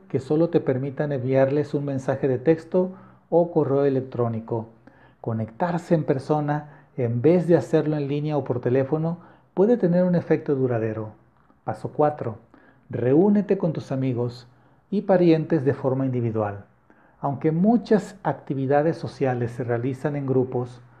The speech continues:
como las reuniones familiares y las excursiones con los amigos, es importante que desarrolles relaciones más cercanas con los demás y que realmente sepas cómo les va.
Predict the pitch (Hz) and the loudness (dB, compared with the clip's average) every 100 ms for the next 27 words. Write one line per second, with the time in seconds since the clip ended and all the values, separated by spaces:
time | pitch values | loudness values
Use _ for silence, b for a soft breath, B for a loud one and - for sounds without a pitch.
0 | b - 110 110 113 117 120 151 151 143 | b -10 -6 -4 -4 -2 -2 -4 -4 -4
1 | 135 131 131 127 120 B B B _ 180 | -2 0 0 0 -6 B B B _ -2
2 | 196 180 185 - 175 - 151 147 127 135 | 0 0 -4 -2 -4 -2 -2 -2 -4 -6
3 | 127 139 139 127 135 135 B B B - | -6 -6 -4 -4 -4 -6 B B B -4
4 | 226 208 202 147 160 156 165 147 127 - | -2 2 2 2 -2 0 -2 0 0 0
5 | 120 131 151 151 131 120 113 139 147 151 | 0 0 0 0 -2 -4 -2 -4 -4 -8
6 | b b b _ - 143 185 190 175 185 | b b b _ -4 0 0 2 0 0
7 | 151 156 - 143 123 123 143 139 - b | 0 0 -6 -6 -4 -2 0 0 -2 b
8 | b b - 127 - 120 165 170 170 170 | b b -10 -8 -4 0 2 4 2 -2
9 | 160 - 160 151 - 147 135 120 107 127 | -2 -2 -2 -2 -6 -4 -2 -2 -2 -2
10 | 113 | -4